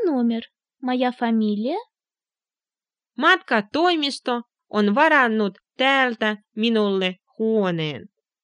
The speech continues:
Speaker 2: Sukunimeni on. Täytäkää tämä kaavake.
Speaker 1: Заполните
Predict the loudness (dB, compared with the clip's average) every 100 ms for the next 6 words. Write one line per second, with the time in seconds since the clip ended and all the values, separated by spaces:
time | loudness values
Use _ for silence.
0 | _ _ -14 -4 -4 -2 -2 -2 0 0
1 | 0 -2 -6 -4 -4 -2 -6 _ _ _
2 | _ _ _ _ _ _ _ _ _ _
3 | _ _ _ _ _ -2 2 2 2 0
4 | 0 -2 -4 -2 -2 -6 _ _ _ _
5 | _ 2 4 2 0 -2 0 2 2 -2
6 | -6 -8 -16 -18 _ _ _ _ _ _
7 | _ -2 -2 2 2 2 -2 0